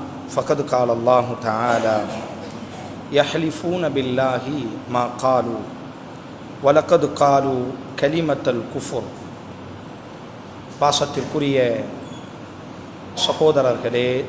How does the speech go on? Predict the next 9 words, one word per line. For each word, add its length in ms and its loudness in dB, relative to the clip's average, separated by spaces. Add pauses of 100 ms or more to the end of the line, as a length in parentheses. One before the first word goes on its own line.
(240)
சகோதரிகளே, 840 2
பெரியோர்களே, 760 0
தாய்மார்களே, 760 -2 (1700)
அல்லாஹுவின் 600 4
அருளால் 480 4 (1500)
இரவு 280 8
தொழுகையை 560 4 (400)
நிறைவு 320 4
செய்ததற்கு 640 0